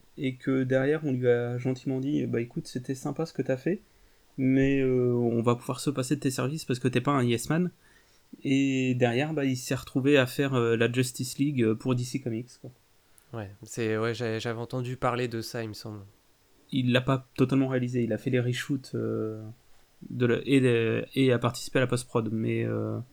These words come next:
Speaker 1: mais voilà, le, le, le problème, c'est que, bah, c'est pas un yes man, c'est pas quelqu'un qui va se, s'arrêter et qui va laisser faire les choses, quoi.
Speaker 2: Exactement. Bon, euh, je pense qu'on a fait le, le, le tour sur Buffy, hein. J'ai, j'ai, j'ai montré, euh, en long, en large et en travers à quel point c'était une série fabuleuse.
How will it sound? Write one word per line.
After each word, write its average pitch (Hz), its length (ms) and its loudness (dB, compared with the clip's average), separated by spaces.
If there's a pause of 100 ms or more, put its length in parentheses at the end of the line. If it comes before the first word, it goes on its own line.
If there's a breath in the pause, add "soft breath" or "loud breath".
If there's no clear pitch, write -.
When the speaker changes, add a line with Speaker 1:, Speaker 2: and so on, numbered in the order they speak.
(800)
Speaker 1:
mais 123 80 2
voilà, 113 200 4
le, 98 200 -4
le, 101 160 -2
le 101 100 -2
problème, 123 360 2
c'est 117 160 -4
que, 113 100 -4
bah, 101 240 -2
c'est - 140 -4
pas 127 100 0
un 131 100 0
yes 120 280 -4
man, 139 160 -2
c'est 123 100 -4
pas 110 120 -2
quelqu'un 127 280 -4
qui 127 200 -4
va 110 380 -2
se, 104 680 -8 (360)
s'arrêter 117 520 -4
et 107 960 2
qui - 80 -10
va 110 80 4
laisser 107 260 0
faire 117 220 -2
les 113 80 -2
choses, 98 240 -12
quoi. - 120 -20 (220)
Speaker 2:
Exactement. 117 540 -10 (1040 soft breath)
Bon, 139 200 0
euh, 139 100 0
je - 100 -6
pense 139 180 0
qu'on 127 160 0
a 117 80 4
fait 131 160 -2
le, 110 580 2
le, 107 200 0
le 110 160 -2
tour - 240 -8
sur 113 200 -2
Buffy, 127 440 0
hein. 127 100 2
J'ai, 104 680 -2
j'ai, 104 360 -4
j'ai 113 120 -2
montré, 120 480 0
euh, 107 140 0
en 107 140 -2
long, 123 180 -2
en 113 60 -2
large 117 260 0
et - 20 -6
en 110 80 -4
travers 110 380 -2
à 104 80 -4
quel 98 160 -10
point 120 140 -4
c'était 117 260 -6
une 110 80 -2
série 113 280 -4
fabuleuse. 107 580 2